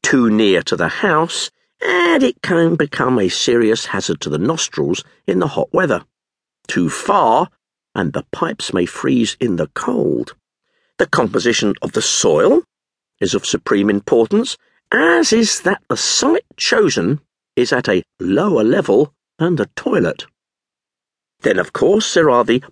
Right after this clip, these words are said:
planetary aspects to be taken into consideration. The local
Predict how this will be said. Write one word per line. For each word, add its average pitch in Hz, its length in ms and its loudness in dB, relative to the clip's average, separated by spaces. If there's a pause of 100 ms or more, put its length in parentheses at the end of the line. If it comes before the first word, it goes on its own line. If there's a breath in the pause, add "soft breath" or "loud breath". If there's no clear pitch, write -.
planetary 92 640 0
aspects - 640 -6
to 110 100 -2
be 98 100 0
taken 90 380 -2
into 110 180 -2
consideration. 226 920 -2 (1000)
The 151 100 2
local 120 420 2